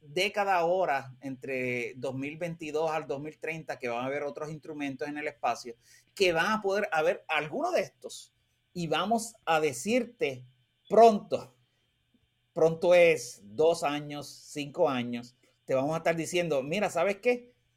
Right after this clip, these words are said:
Este no tiene atmósfera. Este sí tiene atmósfera.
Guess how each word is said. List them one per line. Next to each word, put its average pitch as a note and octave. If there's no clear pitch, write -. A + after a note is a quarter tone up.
Este A3
no D#3
tiene D3
atmósfera. A#2
Este G#3
sí C3
tiene E3
atmósfera. A#2